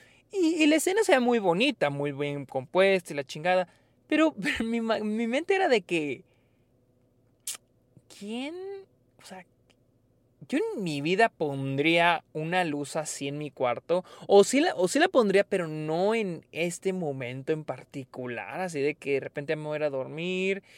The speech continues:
y tengo una plática con Luisa, mi novia, y tenemos esa luz así, pre-, no, o sea, no sé. Siento que está más como para,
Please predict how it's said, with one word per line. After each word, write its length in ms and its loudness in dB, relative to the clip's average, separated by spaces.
y 40 -20
tengo 120 -2
una 140 2
plática 440 0
con 720 -8
Luisa, 560 2
mi 120 -10
novia, 400 0
y 260 0
tenemos 280 -2
esa 160 -2
luz 200 -4
así, 220 -6
pre-, 240 -14
no, 240 -12
o 80 -16
sea, 120 -18
no 180 0
sé. 280 0
Siento 300 6
que 100 -2
está 180 4
más 360 0
como 220 -2
para, 500 0